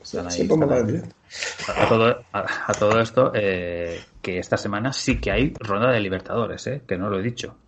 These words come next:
Speaker 1: Y de Copa Sudamericana también. Se juega la jornada cuatro con partidos como, por ejemplo, un, eh, Junior River, un Santos Boca, así por, por decir un par de partidos, Independiente del Valle Palmeiras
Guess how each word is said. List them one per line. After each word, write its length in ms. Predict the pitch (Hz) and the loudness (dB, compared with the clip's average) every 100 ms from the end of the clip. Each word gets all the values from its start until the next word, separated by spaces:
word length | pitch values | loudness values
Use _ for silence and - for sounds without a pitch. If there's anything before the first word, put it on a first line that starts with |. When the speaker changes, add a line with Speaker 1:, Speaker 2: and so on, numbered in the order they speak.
| - | -6
Speaker 1:
Y 560 | 90 85 85 85 82 - _ - | -6 -4 -6 -8 -10 -14 _ -4
de 220 | 87 90 | -2 0
Copa 180 | 98 107 | 2 2
Sudamericana 500 | 107 104 104 120 123 | 2 2 0 0 -2
también. 440 | 92 104 104 90 | -2 0 0 -2
Se 200 | - 101 | -4 -2
juega 220 | - 104 | 0 2
la 60 | 107 | 2
jornada 400 | 110 110 101 98 | 2 2 0 0
cuatro 360 | 107 107 127 123 | 0 2 0 0
con 200 | 98 92 | -2 -2
partidos 480 | 90 - 98 107 | -4 -4 -4 -4
como, 200 | - 101 | -2 -2
por 160 | 98 98 | 0 -2
ejemplo, 420 | - 101 98 98 | -2 -4 -4 -2
un, 360 | 98 95 98 - - - _ - | -2 -4 -6 -10 -20 -20 _ 0
eh, 240 | 98 92 98 | 2 2 2
Junior 420 | 101 98 95 95 | 2 2 -2 -2
River, 520 | 110 117 120 123 120 - | 0 2 2 2 -2 -2
un 200 | 104 98 | 0 0
Santos 640 | - 104 101 101 95 98 | 0 0 0 -2 -4 -2
Boca, 680 | 107 113 - 120 113 117 117 _ _ 98 | -2 -2 0 0 2 -2 -6 _ _ -10
así 220 | - 101 | -4 -4
por, 480 | 92 95 92 90 87 | -2 -2 -2 -2 -4
por 120 | 90 | -4
decir 160 | 92 95 | -2 0
un 80 | 90 | 0
par 140 | 95 | 0
de 60 | 90 | 0
partidos, 300 | 92 107 104 | 2 2 2
Independiente 640 | 101 101 98 98 98 98 | 2 2 2 0 0 2
del 140 | 95 | 4
Valle 220 | 95 95 92 | 4 0 0
Palmeiras 1080 | 98 92 95 110 113 113 117 117 117 - | 0 0 0 0 2 2 2 2 -2 -6